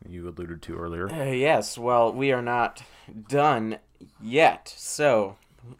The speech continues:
Speaker 2: uh, like I may or may not have discussed, I cannot remember. I have,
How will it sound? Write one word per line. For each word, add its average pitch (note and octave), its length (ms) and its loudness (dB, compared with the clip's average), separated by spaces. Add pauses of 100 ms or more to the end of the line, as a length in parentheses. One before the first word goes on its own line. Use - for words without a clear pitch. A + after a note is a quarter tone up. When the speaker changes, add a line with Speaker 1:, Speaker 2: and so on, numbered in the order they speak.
Speaker 2:
uh, G#2+ 300 -2
like A#2+ 400 -4 (160)
I G#2+ 320 0
may D3+ 200 -4
or C3+ 60 -4
may A2 160 -4
not G#2 200 -2
have G#2+ 120 -4
discussed, G#2+ 760 -8
I F#2+ 200 -8
cannot G#2+ 480 -12
remember. G2+ 520 -12
I A#2+ 260 -4
have, A2+ 540 -2